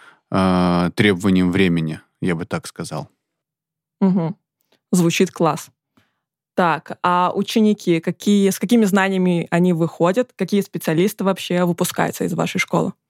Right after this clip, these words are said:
Speaker 1: Мгм. Мы выпускаем музыкальных продюсеров,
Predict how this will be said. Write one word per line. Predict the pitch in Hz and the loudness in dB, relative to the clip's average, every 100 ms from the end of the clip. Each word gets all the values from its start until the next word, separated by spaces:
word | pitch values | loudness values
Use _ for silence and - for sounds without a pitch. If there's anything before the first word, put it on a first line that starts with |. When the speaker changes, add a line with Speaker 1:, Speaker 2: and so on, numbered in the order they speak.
| - | 0
Speaker 1:
Мгм. | 101 95 92 95 _ _ - - - - - _ | 0 2 0 -2 _ _ -20 -20 -20 -20 -20 _
Мы | 104 113 135 | 2 4 4
выпускаем | 120 110 101 - 107 107 101 92 - _ _ _ _ _ _ - | 2 0 0 2 4 4 2 2 -2 _ _ _ _ _ _ -2
музыкальных | - 107 - 101 98 - | 2 2 2 2 2 0
продюсеров, | 104 90 90 87 110 139 - | -2 0 0 0 0 0 -2